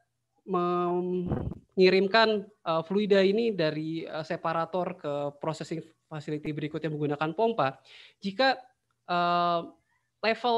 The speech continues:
ini terlalu rendah, maka itu akan menyebabkan, em, apa yang kita sebut, eh, net positive suction head atau energi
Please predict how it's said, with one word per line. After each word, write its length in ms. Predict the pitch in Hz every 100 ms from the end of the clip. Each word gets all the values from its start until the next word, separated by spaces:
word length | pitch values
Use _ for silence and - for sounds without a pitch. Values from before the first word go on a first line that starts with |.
| 233
ini 200 | 233 226
terlalu 300 | 226 208 202
rendah, 400 | 202 226 160 151 170 - _ _ _ _ - _ 196
maka 480 | 190 254 262 226 -
itu 140 | 214 262
akan 220 | 233 202
menyebabkan, 880 | 180 180 165 170 - 233 233 226 214 - - _ _
em, 340 | - 170 165 175 170 - - - - - -
apa 200 | 175 190
yang 60 | 190
kita 160 | 190 180
sebut, 380 | 180 185 202 - _ -
eh, 300 | 160 160 165 170
net 240 | 196 208 - _ _ _ 180
positive 400 | 175 185 196 196
suction 400 | - 180 - 208
head 200 | 180 151 156
atau 280 | 147 185 185
energi 520 | 165 165 165 202 208